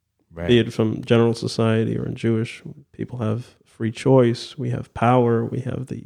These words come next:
Speaker 2: capacity. Why would I want to undermine that by telling myself I'm powerless?
Speaker 1: Okay, it's the power to be powerlessness.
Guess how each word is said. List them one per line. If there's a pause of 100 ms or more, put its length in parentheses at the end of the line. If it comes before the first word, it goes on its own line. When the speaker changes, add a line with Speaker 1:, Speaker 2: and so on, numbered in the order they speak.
(140)
Speaker 2:
capacity. (580)
Why
would
I
want
to
undermine
that
by
telling
myself
I'm
powerless?
Speaker 1:
Okay,
it's
the
power
to
be
powerlessness.